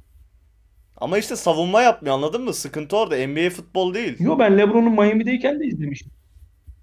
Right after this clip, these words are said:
Speaker 1: İşte futbolda dediğin gibi olsa zaten Messi
Speaker 2: Tamam
Speaker 1: kariyeri
Speaker 2: da
Speaker 1: boyunca
Speaker 2: ama
Speaker 1: böyle oynadı. O ayrı bir şey ama sen bir adamı boş, boş
Speaker 2: Mesela
Speaker 1: bırakırsan çok büyük
Speaker 2: şöyle
Speaker 1: tehlike.
Speaker 2: bir, Lakers'ta şöyle bir şey var. Hızlı hücuma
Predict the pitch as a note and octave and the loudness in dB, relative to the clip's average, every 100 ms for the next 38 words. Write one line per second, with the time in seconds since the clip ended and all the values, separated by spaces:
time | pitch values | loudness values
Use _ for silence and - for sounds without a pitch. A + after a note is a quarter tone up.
0 | _ _ - - F#3 A#2+ - - - E3 | _ _ -12 -4 -2 -4 -6 -18 -16 -14
1 | - F#3 G#3 A3 G#3+ A#3 A3 E3+ C#3+ C3 | -2 0 2 2 2 0 2 2 2 -2
2 | D#3 F3+ F3 F#3 - D3 D3+ F#3 G#3 C4 | -2 0 0 -4 -2 0 4 6 6 6
3 | A3+ A3+ G#3+ G3 D3+ C3+ B2+ A#2 A#2 G#2+ | 6 6 6 6 6 4 2 -2 -4 2
4 | D3+ D3+ D#3+ A3 E3 G#3 C4+ D#3+ G#2 _ | 6 6 6 2 -2 -4 -2 -4 -6 _
5 | _ _ _ E3+ F3 G#3 A#3 A3 G#3 G#3+ | _ _ _ -8 -4 -2 -2 -2 -2 -2
6 | E3 E3 G#3 A3+ A3+ A3+ A#3 A3 A#3 G#3+ | -2 2 4 4 2 -2 -8 -10 -10 -10
7 | A3+ F3+ F3+ G3+ A#3 A3+ - _ _ _ | -8 0 2 4 4 0 -4 _ _ _
8 | _ _ _ _ _ - - _ _ _ | _ _ _ _ _ -20 -20 _ _ _
9 | _ B3 F3+ D3 E3+ F#3 A3+ - C4 - | _ -18 -12 -4 -2 -2 -4 -4 -6 -4
10 | G#3+ A3+ A#3 - B3+ C#4 A#3 - _ _ | -2 -2 -2 -4 -4 -4 -6 -8 _ _
11 | _ _ - E3+ G3 A3+ A#3 A#3 B3 C4 | _ _ -4 -2 2 2 4 4 4 4